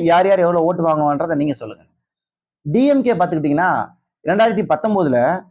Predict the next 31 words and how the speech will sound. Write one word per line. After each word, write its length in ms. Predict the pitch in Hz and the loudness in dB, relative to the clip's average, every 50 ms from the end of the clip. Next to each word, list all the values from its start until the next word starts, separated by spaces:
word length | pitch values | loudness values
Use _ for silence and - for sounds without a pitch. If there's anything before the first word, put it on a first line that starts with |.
| _ _ _ _ _ - | _ _ _ _ _ -4
தொண்ணூத்தோராயிரம் 600 | 196 226 269 294 285 285 262 247 226 202 175 - | -2 0 0 0 0 0 2 4 4 2 2 2
ஓட்டு 160 | 202 208 185 165 | 0 0 0 0
வாங்குறாங்க. 340 | 143 127 120 113 104 - - _ _ _ _ _ _ _ _ _ _ _ _ _ - | 0 0 -2 -6 -6 -10 -14 _ _ _ _ _ _ _ _ _ _ _ _ _ -4
அதே 220 | 131 175 214 247 233 | -2 0 2 2 2
ரெண்டாயிரத்தி 440 | 190 190 214 233 240 226 - 226 | 2 2 2 2 2 2 0 -2
இருபத்தி 200 | 208 208 175 165 | -2 -2 -2 -2
ஒண்ணுல 220 | 175 175 202 214 214 | -2 0 0 0 0
பார்த்துக்கிட்டீங்கன்னா, 480 | 165 165 160 151 139 147 180 202 180 | 0 0 0 -2 -2 0 -2 -2 -2
தொண்ணூத்தி 340 | - 165 180 208 208 208 202 | -4 -4 -6 -6 -6 -6 -6
மூவாயிரம் 440 | 165 160 175 202 208 208 202 185 175 | -4 -2 0 2 2 2 2 2 0
ஓட்டு 160 | 185 185 175 | 0 0 0
அதிகமா 300 | 143 139 160 180 175 156 | 0 0 0 0 0 0
வாங்குறாங்க. 340 | 139 123 120 120 113 98 - _ _ _ _ _ _ _ _ _ - | -2 -2 -4 -6 -6 -8 -10 _ _ _ _ _ _ _ _ _ -4
இந்த 220 | - 220 226 226 247 | -2 0 2 2 2
முறை 200 | 233 233 233 226 196 | 2 2 2 2 2
எவ்வளவு 280 | 190 202 202 196 180 | 2 2 2 2 2
வாங்குவாங்கன்றத 640 | 170 170 180 180 170 160 156 147 139 151 151 170 202 190 147 120 - _ _ _ _ _ _ _ _ _ _ _ _ _ _ _ - | 2 2 2 0 0 0 0 -2 -2 -2 0 0 0 0 0 -2 -8 _ _ _ _ _ _ _ _ _ _ _ _ _ _ _ -4
கமெண்ட் 240 | 139 143 143 131 110 | -2 -2 0 -2 -2
பண்ணுங்க. 240 | 110 104 107 107 110 - _ _ _ _ _ _ _ _ _ | -4 -6 -8 -10 -14 -18 _ _ _ _ _ _ _ _ _
ரெண்டாவதா 300 | - 160 202 226 226 233 | -4 0 2 2 4 4
பார்த்தீங்கன்னா, 360 | 208 190 175 147 170 190 190 156 | 2 2 2 0 0 0 0 0
ஏ 100 | 156 170 | 0 0
டி 100 | 160 151 | 0 0
எம் 140 | 139 117 - | -2 -4 -6
கே. 100 | - - - _ _ _ _ _ _ _ _ _ _ - | -10 -14 -18 _ _ _ _ _ _ _ _ _ _ -2
ஏ 120 | 151 202 240 | 0 2 2
டி 80 | 247 254 | 2 2
எம் 160 | 240 220 190 | 0 0 -2
கே 140 | 156 160 170 | -2 0 0
ரெண்டாயிரத்தி 400 | 190 180 180 190 202 202 185 180 | 0 0 0 0 0 0 0 -2
பத்தொன்பதுல 480 | 160 151 156 190 185 170 156 139 127 | -2 -2 -2 -2 -2 0 0 0 0